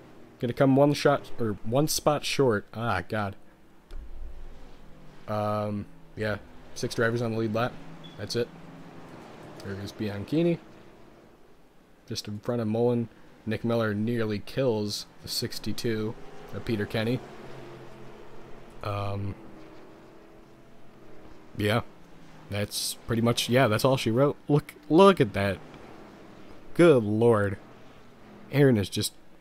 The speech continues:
Aaron's gone. That's it. He's just gone. Uh, looks like that restart was critical. Um, yeah. Seven laps to go. I mean,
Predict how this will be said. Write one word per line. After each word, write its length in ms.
Aaron's 220
gone. 380
That's 240
it. 140
He's 140
just 200
gone. 380
Uh, 220
looks 200
like 140
that 160
restart 400
was 120
critical. 460
Um, 520
yeah. 200
Seven 280
laps 220
to 100
go. 300
I 80
mean, 280